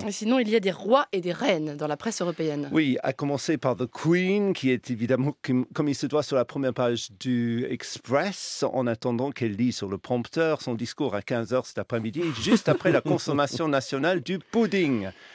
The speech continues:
Speaker 2: Premier discours de Noël de Felipe six en Espagne hier soir et A B C gaga devant le fait que le roi l'ait enregistré dans un salon tout simple du palais de la Zarzuela.
Speaker 1: C'est le roi normal.
Speaker 2: Oui, sinon nous avons les blagues du jour, un peu évidentes parfois. The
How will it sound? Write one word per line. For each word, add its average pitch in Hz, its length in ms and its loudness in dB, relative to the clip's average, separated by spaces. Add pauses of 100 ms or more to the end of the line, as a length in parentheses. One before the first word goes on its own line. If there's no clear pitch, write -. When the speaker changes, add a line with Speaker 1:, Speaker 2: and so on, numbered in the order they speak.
(240)
Speaker 2:
Premier 160 280 2
discours 139 400 -2
de 123 100 0
Noël 120 360 4
de 117 80 -6
Felipe 107 380 -6
six - 340 -6
en 107 80 -4
Espagne 123 400 -2
hier 110 180 -4
soir 190 500 -4 (100)
et 131 120 -2 (120)
A 165 120 2
B 131 240 -2
C 120 360 -4 (160)
gaga 165 500 -2 (340)
devant 117 200 0
le 110 80 -4
fait 131 220 -2
que - 140 -10
le 98 140 -4
roi 113 320 -2
l'ait 123 100 -2
enregistré 147 640 -2 (220)
dans 135 200 -10
un 143 80 -4
salon 180 360 -2
tout 170 140 -4
simple 190 560 0
du 120 100 -8
palais 123 300 0
de 131 100 -6
la 113 120 2
Zarzuela. 131 720 -2
Speaker 1:
C'est - 260 -4
le 196 80 2
roi 196 240 0
normal. 220 560 -2
Speaker 2:
Oui, 143 480 4
sinon 156 480 2
nous 139 240 0
avons 123 220 2
les 110 140 0
blagues 104 380 -6
du 107 160 -6
jour, 139 640 2
un 107 240 0
peu 113 180 -6
évidentes 117 380 -2
parfois. 131 400 0
The 123 60 -2